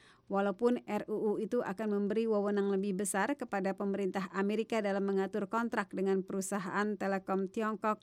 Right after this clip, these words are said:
Z T E dan Huawei, karena alasan keamanan nasional, pembatasan-pembatasan yang disebutkan di dalamnya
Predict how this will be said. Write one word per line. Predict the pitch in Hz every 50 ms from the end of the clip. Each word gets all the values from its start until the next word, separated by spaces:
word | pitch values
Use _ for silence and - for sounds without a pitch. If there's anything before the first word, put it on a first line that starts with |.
| _ -
Z | 214 185 190 220 214 -
T | 247
E | 247 240 240 208 185
dan | 196 190 185 185 180
Huawei, | 214 214 202 208 208 196 196 226 294 349 - - - - - - _ _ _
karena | _ 208 202 190 208 208 156 208
alasan | 202 190 180 - 190 196
keamanan | 185 180 185 190 190 190 190 190
nasional, | 190 190 185 185 226 220 202 208 277 320 320 - -
pembatasan-pembatasan | - 302 285 277 277 277 277 269 262 - 269 262 262 254 247 233 226 233 - 233 226 - 240 226 220 208
yang | 208
disebutkan | 208 - 240 208 220 226 - - 220 214 208 202
di | 190
dalamnya | 185 185 202 233 247 233 208 214 285